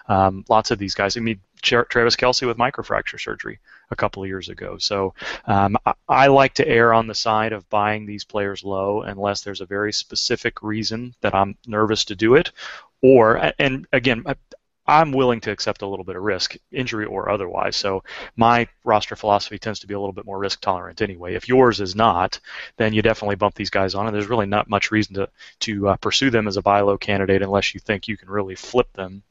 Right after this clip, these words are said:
um, once they, you know, have a couple of decent weeks and you decide that, you know, if I, I don't want Arian Foster on my team, but if I can get him low and a couple of weeks later he blows up and I can sell him for something I really like, then maybe you take that risk. But I think it all comes down to your risk philosophy.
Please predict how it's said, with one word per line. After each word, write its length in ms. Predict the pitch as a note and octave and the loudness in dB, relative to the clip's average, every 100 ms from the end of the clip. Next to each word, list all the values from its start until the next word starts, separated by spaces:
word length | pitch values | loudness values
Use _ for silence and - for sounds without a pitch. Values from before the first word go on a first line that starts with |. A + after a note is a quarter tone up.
| - - - - | -20 -20 -20 -6
um, 420 | A2 F#2+ F#2+ G2 - _ | 0 2 2 -2 -12 _
once 340 | C4+ A#2 G#2+ - | -2 0 0 2
they, 300 | G#2+ G#2 G#2+ _ | 4 2 0 _
you 80 | |
know, 120 | G#2 F#2+ | -4 -2
have 140 | G#2+ | 0
a 60 | - | 0
couple 260 | A2+ G#2 | 0 0
of 80 | G2+ | 0
decent 300 | G#2+ - F#2+ | 0 -2 0
weeks 260 | A#2 A2 G#2 | 0 0 -4
and 100 | G2+ | -6
you 60 | |
decide 460 | G2 - G2+ F#2+ F#2 | -2 2 2 2 0
that, 140 | F#2+ - - - - | -4 -6 -20 -20 -10
you 60 | G2+ | -6
know, 120 | F2+ | -4
if 180 | - - - | -6 -4 -2
I, 180 | G2 C3+ | 2 4
I 180 | A#2+ | 6
don't 140 | C#3 B2 | 6 6
want 120 | B2 | 6
Arian 240 | A#2+ A#2 | 6 4
Foster 340 | - A2+ G#2+ A2 | 4 2 2 -2
on 140 | G#2 | -2
my 140 | G2 G2 | -4 -6
team, 360 | D#3 A#2 G2+ | -6 -8 -6
but 120 | G#2 | -6
if 100 | G2+ | -2
I 80 | G#2+ | -2
can 160 | - G2+ | -2 0
get 160 | A#2 | 0
him 120 | G#2+ G#2 | 0 2
low 460 | A#2 G2 F#2 G#2+ - - - - | 4 4 2 -6 -10 -20 -16 -6
and 100 | G#2+ | -2
a 40 | |
couple 220 | B2 A2+ | 0 -2
of 60 | G#2+ | -4
weeks 220 | G#2+ - | -4 0
later 200 | G#2+ G2+ | 0 0
he 120 | G2+ | -4
blows 340 | G2+ G2+ G2+ G2 | -6 -2 -2 2
up 220 | A2 G#2+ | 2 2
and 80 | G2 | -4
I 80 | G2 | -4
can 160 | G2 | -6
sell 220 | G2+ G#2+ | 0 0
him 40 | G2+ | 0
for 140 | G2+ | -8
something 320 | - G2 F#2+ | -8 -8 -8
I 40 | F#2 | -10
really 300 | G2 F#2+ F#2+ | -8 -6 0
like, 300 | G#2+ G2 - | 2 2 -2
then 100 | A#2+ | -2
maybe 220 | A#2+ G#2 | -2 -2
you 80 | G2 | -6
take 240 | - F#2+ | -4 -2
that 180 | G#2 G2 | -2 -2
risk. 300 | F#2 - - | -6 -8 -6
But 140 | F#2 - - - D3+ | -8 -8 -18 -4 0
I 40 | |
think 120 | C#3 | 2
it 60 | B2 | 4
all 100 | A2+ | 4
comes 240 | - G#2 | 2 -4
down 180 | G#2 G2+ | -2 -4
to 60 | F#2 | -6
your 100 | F#2 | -10
risk 220 | F#2 - | -10 -10
philosophy. 460 | - - - - | -10 -10 -10 -14